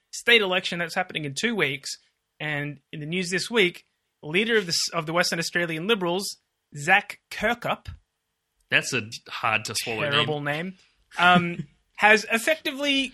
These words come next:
Speaker 1: conceded, uh, ahead of the election. He said, quote, "I have to be real with the people of Western Australia, and they are telling me that they expect Mark McGowan will still be premier." Um, <laughs> and, uh,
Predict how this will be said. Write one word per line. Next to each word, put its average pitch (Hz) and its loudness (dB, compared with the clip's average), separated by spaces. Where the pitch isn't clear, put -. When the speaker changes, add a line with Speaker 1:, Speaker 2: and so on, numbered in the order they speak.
Speaker 1:
conceded, 226 -2
uh, 151 4
ahead 180 0
of 175 -2
the 165 -2
election. 151 0
He 196 -4
said, 202 4
quote, 175 4
"I 226 8
have 269 0
to 294 -6
be 262 -4
real 240 0
with 143 -6
the 143 -6
people 208 -6
of 175 -4
Western 190 0
Australia, 147 -2
and 143 -2
they 226 4
are 226 0
telling 226 -2
me 226 -2
that 143 -8
they 185 2
expect - 0
Mark 170 2
McGowan 190 2
will 135 -4
still 180 -4
be 170 -4
premier." 135 4
Um, 170 2
<laughs> 196 0
and, 214 6
uh, 175 -4